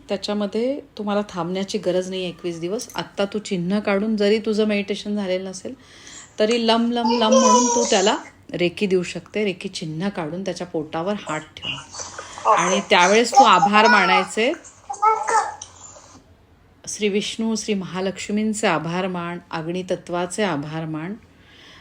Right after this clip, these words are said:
Speaker 1: आणि असं म्हण की त्याचं अग्नितत्व व्यवस्थित काम करत आहे आणि पोट दुखतंय म्हणजे तिथे वायुतत्व,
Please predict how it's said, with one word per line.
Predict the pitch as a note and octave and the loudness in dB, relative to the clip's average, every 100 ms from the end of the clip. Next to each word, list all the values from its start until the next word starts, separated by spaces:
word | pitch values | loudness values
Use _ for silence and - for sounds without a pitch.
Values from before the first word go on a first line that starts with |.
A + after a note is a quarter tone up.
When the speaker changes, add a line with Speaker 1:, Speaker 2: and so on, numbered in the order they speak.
| - | -4
Speaker 1:
आणि | G3+ G#3 | 0 2
असं | G3+ - A3 | 2 0 -2
म्हण | A3 A3+ | -2 -2
की | A#3+ | -4
त्याचं | G#3+ G3 - A3 | -2 -2 -2 -2
अग्नितत्व | A3+ F3 G3 G3 F#3 F#3+ | -2 -2 -4 -4 -4 -4
व्यवस्थित | F3+ F3+ F3+ - - A3 - | -2 -2 -4 -8 -6 -6 -6
काम | F3 D#3 D#3 | -6 -6 -8
करत | E3 E3 E3 | -8 -8 -10
आहे | D#3 A3 F4+ _ _ _ - - - - _ _ - | -10 -12 -12 _ _ _ -20 -20 -20 -20 _ _ -10
आणि | F#3 G#3 | -6 -6
पोट | G#3 G#3+ A#3 | 2 4 4
दुखतंय | G#3 A3+ A3+ A#3 A#3 | 2 -4 -4 -4 -2
म्हणजे | A#3 G#3 A3+ | 0 0 0
तिथे | A3 A#3 | -2 -2
वायुतत्व, | G#3+ F#3 E3+ G3+ A3+ A3+ - - | 0 2 2 2 0 -2 -4 -4